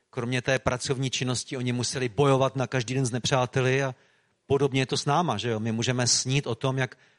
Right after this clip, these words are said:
manažersky naplánujeme založení sboru, to je teorie, ale v praxi to stojí modlitby a půsty a, a řešení nejrůznějších problémů a často improvizaci.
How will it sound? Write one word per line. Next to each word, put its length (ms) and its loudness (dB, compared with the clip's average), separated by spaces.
manažersky 680 2
naplánujeme 560 2
založení 420 2
sboru, 480 0
to 80 -6
je 60 -2
teorie, 500 2
ale 220 -2
v 100 -20
praxi 380 -2
to 120 -4
stojí 260 -2
modlitby 580 0
a 60 0
půsty 680 2
a, 100 -2
a 80 -4
řešení 460 2
nejrůznějších 580 0
problémů 580 4
a 40 2
často 340 -4
improvizaci. 840 2